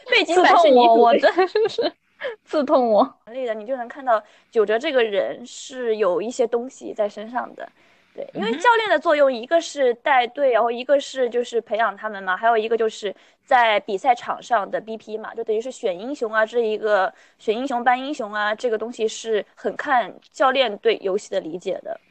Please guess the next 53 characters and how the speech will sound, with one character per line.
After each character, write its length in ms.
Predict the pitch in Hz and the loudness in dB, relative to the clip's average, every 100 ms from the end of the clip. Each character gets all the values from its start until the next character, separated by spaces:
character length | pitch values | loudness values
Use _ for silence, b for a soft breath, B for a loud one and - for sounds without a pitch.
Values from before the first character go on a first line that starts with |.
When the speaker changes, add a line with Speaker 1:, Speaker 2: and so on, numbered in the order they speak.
| _ _ 175 | _ _ -6
Speaker 1:
是 180 | 226 | -4
的， 120 | 214 202 | -4 -6
Speaker 3:
嗯。 100 | 202 | -4
Speaker 1:
你 40 | |
就 60 | 226 | -2
能 80 | |
发 120 | 233 233 | 0 0
现 180 | 226 | 0
他 180 | 214 233 | -2 -2
其 200 | 240 214 | -2 -4
实 60 | 220 | -4
是 140 | 226 | -2
一 120 | 202 | 0
个 120 | 202 190 | 0 -2
挺 260 | - 185 | -4 -16
牛 180 | 175 165 | -10 -6
的 260 | 190 196 180 | -2 -2 -2
人 180 | 180 170 | -6 -8
的 100 | 185 | -14
存 200 | 170 160 | -16 -12
在。 160 | 185 b b b b - | -12 b b b b 0
然 120 | 302 | 2
后 100 | 330 | 4
这 140 | 453 | 2
里 140 | 427 269 | 0 0
就 120 | 330 | -2
不 140 | 381 | 2
得 120 | 285 | 2
不 120 | 269 311 | 2 -2
提 220 | - 220 | -6 2
到 520 | 254 233 196 156 - - | 4 6 4 0 -4 -6
一 100 | 220 | -2
对 140 | 233 | 0
C 220 | - 214 | 2 -2
P 200 | 208 208 | -2 -8
了。 120 | 196 - _ _ | -10 -12 _ _
虽 140 | 403 | 0
然 140 | 392 415 | 0 0
说 200 | - 392 | -2 0
我 80 | 247 | 0
们 140 | - | -4
千 300 | - 320 339 | -10 -12 -6
九 260 | 302 202 208 | -2 0 -2
是 760 | - 247 247 220 196 180 - | -8 -2 0 0 0 -2 -2
K 140 | - 285 | -4 -6
P 160 | 269 | 0
L 180 | 226 214 | 2 4
美 220 | 214 190 | 0 -6
帝 200 | 180 277 | -8 -10
C 220 | 233 214 208 | -6 -4 -6
P， 380 | _ 190 196 - _ _ - | _ -18 -18 -20 _ _ -2
但 120 | 330 | -2
是 400 | 294 277 226 | 0 2 2